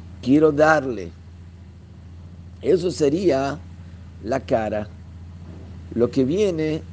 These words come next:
de adentro, lo que, donde hay deseo,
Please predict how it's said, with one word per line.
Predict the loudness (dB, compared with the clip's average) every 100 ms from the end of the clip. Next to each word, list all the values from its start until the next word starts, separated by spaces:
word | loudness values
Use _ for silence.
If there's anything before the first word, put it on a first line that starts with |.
| -4
de | 2 2
adentro, | 4 0 -2 -8 -8 -8 -8 -16 -18 -18 -18 -18 -16 -2
lo | -2
que, | 2 2
donde | 2 0 0 2
hay | 4 4 2 -4 -4
deseo, | -2 -2 4 6 6 2 -4